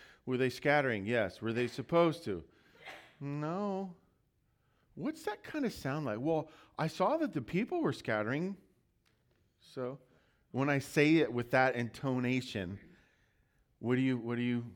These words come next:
think you're hearing? Stacy? It's an excuse. He's starting to make excuses, right? Well, the people were scattering me, and,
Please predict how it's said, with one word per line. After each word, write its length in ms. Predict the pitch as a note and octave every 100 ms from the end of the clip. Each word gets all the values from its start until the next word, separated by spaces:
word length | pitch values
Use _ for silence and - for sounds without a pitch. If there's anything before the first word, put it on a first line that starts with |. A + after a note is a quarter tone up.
| - -
think 160 | A#2+ A#2
you're 100 | A2+
hearing? 320 | A2+ F#2 D2+ - _ _ _ _ _ _ _ _ _ _ _ _ _ _ _ _ _ _ _ _ _ _ - - _ _ _ _ _ _ _ _ _ _ _ _ _ _ _ _ _ C4+ D4 _ _ _ _
Stacy? 420 | - G2 F#2+ A2+ B2 _ _ _ _ _ _ _ _ _ _ _ _ _ _ _ _ _ _ _ _
It's 160 | A2 -
an 100 | G#2+
excuse. 680 | G#2+ - - A#2+ G2+ - - F#2+ - - - - -
He's 160 | C3 B2+
starting 360 | - D#3 D#3+ F3
to 60 |
make 300 | D#3+ C#3 C3+
excuses, 880 | C#3+ - - F#3 G3+ G3 B2+ F#2 - - - -
right? 300 | C#3+ F3 - - -
Well, 120 | F#3+
the 120 | F#3
people 380 | - A3+ C#4+ C#4+
were 160 | A3 F#3
scattering 680 | - G#3+ G#3 B3 B3 G3+ F3
me, 240 | E3+ F3+ - -
and, 260 | G3 F#3+